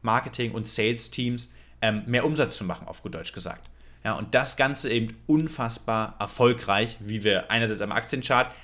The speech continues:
aber eben auch in den operativen Zahlen sehen konnten. Jetzt kurz zur Frage, welche der drei Aktien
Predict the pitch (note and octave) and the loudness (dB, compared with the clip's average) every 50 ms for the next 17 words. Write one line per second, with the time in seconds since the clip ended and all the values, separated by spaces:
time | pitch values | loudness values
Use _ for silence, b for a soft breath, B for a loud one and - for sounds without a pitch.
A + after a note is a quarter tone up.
0 | B B - G#2+ A#2 A#2+ A#2+ A2 A2 A2+ A#2 A#2 A2+ A2+ - A2+ G2+ G#2 G2+ G2+ | B B 2 4 6 6 6 6 4 2 0 0 -2 -2 -4 -2 0 0 0 0
1 | - - A2+ A2+ A2+ A2 A2 G#2 - - A#2 G2+ G2+ F2+ - - A2 G2+ G#2 G#2 | 0 -2 -2 -2 0 0 -2 -2 -2 -4 -6 -4 -4 -4 -2 0 0 2 2 2
2 | F#2+ F2+ F2 B B B - G2 G2+ A2+ A2 A2 A2 - F#2 F2 - - - - | 0 -2 -6 B B B -6 -4 0 0 0 0 -2 -4 -6 -8 -8 -10 -14 -4
3 | A#2 B2 A#2+ - - - D3 C#3+ C#3+ - C3 A#2 - - G#2 G2+ G#2 B2 C3 D3+ | -2 -2 -2 -2 0 0 0 0 2 0 0 0 0 2 4 6 6 6 6 4
4 | D3+ D#3+ E3 E3+ - - A2 G#2+ B2 A#2+ D3 D#3 - - C#3+ G#2 A#2+ A#2 A#2+ A#2 | 2 0 -2 -8 -10 -12 -4 0 0 0 0 0 -2 -6 -4 -2 0 0 0 2
5 | A2 A2 A2+ F2+ A#2 A#2 - - - F2+ - | 2 2 2 2 0 -2 -4 -6 -8 -8 -8